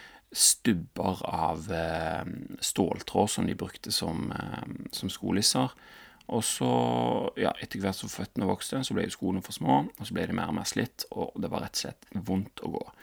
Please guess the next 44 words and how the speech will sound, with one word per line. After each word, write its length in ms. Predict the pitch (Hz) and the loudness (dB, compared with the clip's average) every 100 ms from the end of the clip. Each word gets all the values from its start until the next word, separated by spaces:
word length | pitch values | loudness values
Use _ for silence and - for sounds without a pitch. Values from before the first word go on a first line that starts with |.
| - - - | -14 -14 -4
Det 100 | - | -2
var 80 | - | 2
ikke 320 | 160 - 92 | 0 2 4
gøy 220 | 98 131 | 4 2
å 100 | - | 0
grave 280 | 92 80 - | 2 2 2
i 40 | - | 0
leiren, 400 | 104 135 95 - - _ - | 2 2 0 -2 -14 _ -10
men 100 | 90 | -10
fy 140 | - - | -6 0
søren 540 | - - 190 - - | 2 2 0 -4 -6
så 100 | - | -2
mye 160 | 82 - | -2 -2
bedre 400 | - 87 95 - | -2 -2 -4 -8
det 120 | - | -2
var 220 | - 92 - | 0 0 -4
enn 100 | 92 | -8
å 40 | 80 | -4
marsjere 420 | - - 104 - | -4 -2 -4 -6
fire-fem 440 | - - - - 98 | -6 -6 -6 -4 -2
kilometer 540 | - 95 90 80 - | 0 2 2 -2 -8
først, 540 | - - 127 - - - - - - | -12 4 4 4 0 -10 -20 -20 -8
for 140 | - 95 | -2 2
så 320 | - 92 95 | 4 6 6
å 20 | |
begynne 240 | 90 90 | 4 2
å 60 | 90 | 2
jobbe, 240 | 82 87 - | 2 2 0
og 120 | - - | -2 -4
så 280 | - 92 90 | -2 0 0
gå 100 | 87 | 0
tilbake 400 | 92 90 - - | -2 -4 -4 -4
igjen, 140 | 95 - | -4 -2
og 120 | 95 | -2
gjerne 240 | 87 90 | -2 -4
komme 180 | - - | -6 -8
for 140 | - - | -4 -2
sent 480 | - - - - | 0 0 -4 -4
igjen, 180 | - - | -4 -4
sånn 220 | - - | -4 -8
at 60 | - | -10
du 160 | - - | -12 -6
ikke 320 | - - - | -4 -4 -6
får 140 | - | -6